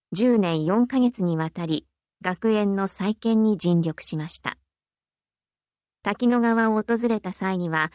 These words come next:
知的障害者教育、福祉の父と、それを支えた日本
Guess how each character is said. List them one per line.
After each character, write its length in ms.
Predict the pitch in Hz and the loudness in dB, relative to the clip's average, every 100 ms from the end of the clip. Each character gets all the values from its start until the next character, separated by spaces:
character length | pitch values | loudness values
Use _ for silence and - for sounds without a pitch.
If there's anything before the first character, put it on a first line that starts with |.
| _ _ | _ _
知 120 | - | -6
的 260 | - 285 - | -4 -4 -4
障 280 | - 269 254 | -2 0 2
害 200 | 247 233 | 0 0
者 200 | - 226 | -2 -4
教 280 | - 220 | -2 -2
育、 380 | 196 165 - 131 - _ | -2 -4 -6 -6 -8 _
福 220 | - - 320 | -20 -4 -2
祉 180 | - | 2
の 160 | 233 214 | 0 0
父 300 | - - - | -4 -10 -8
と、 240 | 190 185 - _ _ | -2 -2 -4 _ _
そ 180 | - 180 | -4 0
れ 160 | 202 | 0
を 120 | 202 | 0
支 160 | 202 - - | -4 -8 -4
え 180 | 208 202 | -2 -2
た 280 | - 190 - _ _ | -4 -6 -6 _ _
日 160 | 175 180 | -2 0
本 360 | - 254 175 | 0 0 0